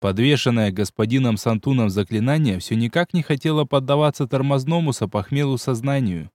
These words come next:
Но образ стоящего подле моей кровати Шека с бокалом ледяного пива был так прекрасен,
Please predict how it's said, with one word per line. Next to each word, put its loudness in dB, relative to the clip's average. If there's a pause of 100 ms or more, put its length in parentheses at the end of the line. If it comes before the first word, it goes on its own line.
(540)
Но 4
образ 0
стоящего 0
подле 0
моей 0
кровати 0
Шека -2
с -4
бокалом 2
ледяного 0
пива 0
был 0
так -2
прекрасен, -4